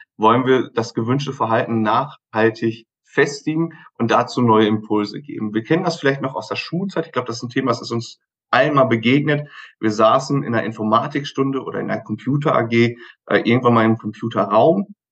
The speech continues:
Und jetzt stand vorne jemand, der sich mit Excel auskannte. Jetzt hat er uns zwei Stunden lang Wenn-Dann-Befehle und Funktionen von Excel in den Kopf geprügelt.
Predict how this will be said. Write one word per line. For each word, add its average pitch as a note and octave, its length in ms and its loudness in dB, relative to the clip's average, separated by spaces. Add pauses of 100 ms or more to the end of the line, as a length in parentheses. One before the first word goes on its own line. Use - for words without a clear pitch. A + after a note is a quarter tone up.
(120)
Und A2+ 240 2
jetzt - 240 -2
stand - 240 -2
vorne B2 180 2
jemand, A#2 220 2
der G#2+ 80 0
sich G#2 120 -10
mit G#2+ 140 -2
Excel C3 300 -2
auskannte. - 500 -10
Jetzt - 160 -12
hat A2+ 140 -4
er B2 80 4
uns A2+ 160 0
zwei A2+ 240 4
Stunden C3+ 320 0
lang A#2+ 420 0
Wenn-Dann-Befehle D3 1120 2
und A2 280 -4 (200)
Funktionen C3 540 0
von A#2 140 0
Excel D3 420 2
in B2+ 160 0
den A#2 180 2
Kopf - 240 -2
geprügelt. G3 640 -2